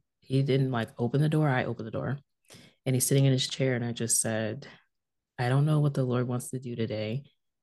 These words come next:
but the devil's trying to kill me. My side hurts." And I'm pretty sure I added in, like, "I think he wants to heal," but I definitely was saying, "The devil's trying to kill me."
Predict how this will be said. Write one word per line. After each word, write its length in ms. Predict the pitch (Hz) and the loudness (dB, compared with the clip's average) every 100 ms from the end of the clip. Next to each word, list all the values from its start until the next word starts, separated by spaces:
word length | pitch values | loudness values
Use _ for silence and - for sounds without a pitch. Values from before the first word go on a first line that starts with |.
| _ | _
but 140 | 127 | 0
the 100 | 117 | 2
devil's 420 | 120 120 110 123 143 | 2 2 0 0 0
trying 260 | 135 131 | 0 0
to 80 | 139 | -2
kill 300 | 165 165 175 | -4 0 2
me. 440 | 147 110 107 120 - _ | 2 -2 -2 -4 -8 _
My 180 | 123 104 | -6 0
side 380 | - 123 117 117 | 0 2 -2 -4
hurts." 600 | - - - - - - - _ - | -6 -6 -4 0 0 -2 -10 _ 2
And 120 | 175 | 2
I'm 80 | 196 | 4
pretty 200 | 240 233 | 2 2
sure 220 | - 127 | 2 0
I 100 | 123 | 0
added 320 | - 120 117 | 0 0 0
in, 100 | 117 | 0
like, 160 | 113 117 | -2 -4
"I 60 | |
think 160 | 117 127 | -2 -2
he 80 | 127 | -2
wants 240 | 117 110 | 0 0
to 80 | 117 | -2
heal," 400 | - 131 113 107 | -4 -2 0 -2
but 380 | - 110 110 - _ _ - - - - | -2 -2 -2 -6 _ _ -20 -20 -10 -4
I 100 | 123 | 0
definitely 380 | 131 139 139 | 2 2 2
was 160 | 123 113 | 4 2
saying, 200 | 120 113 | 0 0
"The 80 | 113 | 0
devil's 280 | 113 - - | -2 -2 -4
trying 180 | 120 | -2
to 60 | 110 | -4
kill 240 | - 107 - | -2 -2 -2
me." 220 | - | -6